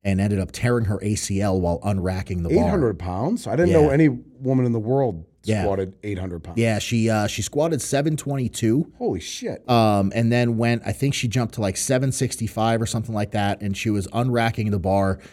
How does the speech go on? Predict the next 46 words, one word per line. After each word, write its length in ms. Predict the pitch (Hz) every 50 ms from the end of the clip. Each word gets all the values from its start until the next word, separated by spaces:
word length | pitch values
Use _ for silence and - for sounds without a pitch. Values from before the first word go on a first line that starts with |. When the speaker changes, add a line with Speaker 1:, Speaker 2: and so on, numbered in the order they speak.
| - _ -
Speaker 1:
and 100 | 95 101
you 60 | 107
just 140 | 120 - -
saw 140 | 120 107
her 200 | 107 80 101 98
knee 320 | 90 98 101 107 107 104 95
just 240 | 82 95 95 - -
kind 180 | - 101 98
of 80 | 95 -
collapse 340 | - 98 92 95 95 98 87 87 -
Speaker 2:
Just 20 |
like 80 | 104 101
Speaker 1:
in, 60 | 98 98
Speaker 2:
that. 200 | 95 - - - - - _ _
Speaker 1:
tore 200 | - 127 117 113
the 180 | 107 104 101 98
A 40 |
C 260 | 95 - - 101 101 98
L. 280 | 95 92 90 92 95 - - _ _ _ _ _ _ -
Um, 380 | 107 98 92 87 85 82 78
she 160 | 73 - 131
actually 300 | 139 147 165 - 196 190
just 260 | 156 127 151 135 - -
broke 240 | 131 127 127 -
the 100 | - 113 95
all-time 460 | 101 107 117 117 - 113 113 110 104
bench 300 | 87 101 104 113 - -
press 260 | - 101 87 - -
world 200 | - 98 92 82
record 280 | 87 90 87 - 90 85
for 120 | - 90
women. 240 | 87 92 90 85 82
She 100 | - -
benched 320 | 82 78 101 101 - -
over 160 | 107 95 95 92
six 240 | - - 98 -
hundred 220 | - 90 82 80 78
pounds. 360 | - 82 71 62 57 - - -
Speaker 2:
It's 80 | -
crazy. 420 | - - - - 87 98 113 101 92
What 120 | 107 147
do 40 | 196
you 60 | 190 -
bench 240 | 85 95 90 80
Speaker 1:
Yeah. 60 | - -
Speaker 2:
press? 320 | 80 67 - - -